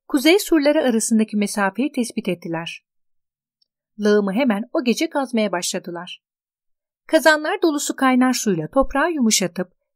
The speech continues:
yedi kulaç derine indiklerinde Vardepet'in dediği çıktı. Toprağın yüzeyi donduğu halde burası kolay kazılıyordu. Yaşlı lağımcı kazmasını sallarken Bünyamin'e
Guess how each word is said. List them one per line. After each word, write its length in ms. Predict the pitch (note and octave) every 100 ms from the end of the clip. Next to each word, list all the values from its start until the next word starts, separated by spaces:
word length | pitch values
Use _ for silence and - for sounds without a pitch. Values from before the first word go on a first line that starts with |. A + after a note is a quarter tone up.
| -
yedi 220 | C4+ F#4
kulaç 420 | - D#4 E4 -
derine 240 | B3+ A#3+ B3+
indiklerinde 680 | G#3+ F3 E3+ F3 D#3+ D#3+ A3 - _ _ -
Vardepet'in 560 | G3 G3 G#3 F#3 D#4+
dediği 280 | D#4 A#3+ A3+
çıktı. 320 | - - - F3 _ _ _ _ _ _ _ _ _ _ _ _ -
Toprağın 440 | A3 G#3 G3+ B3
yüzeyi 340 | A3 F3+ F3+
donduğu 320 | E3+ F3 F#3+ B3
halde 440 | G#3 E3+ F#3 D#4 _ _ -
burası 320 | D#4 C4+ -
kolay 320 | - B3+ A#3
kazılıyordu. 600 | A#3 F3+ E3+ E3+ E3+ E3+ F3+ - _ _ _ _ _ _ _ _ _ _ -
Yaşlı 360 | G#3+ G#3+ C#4+ B3+
lağımcı 360 | G#3 F3 E3+
kazmasını 560 | F#3+ G#3+ F#3+ G#3 - G#3
sallarken 760 | - F#3+ G3 C#4+ - F3 F#3 - _ _
Bünyamin'e 500 | C4+ C#4 C#4+ C#4+ D4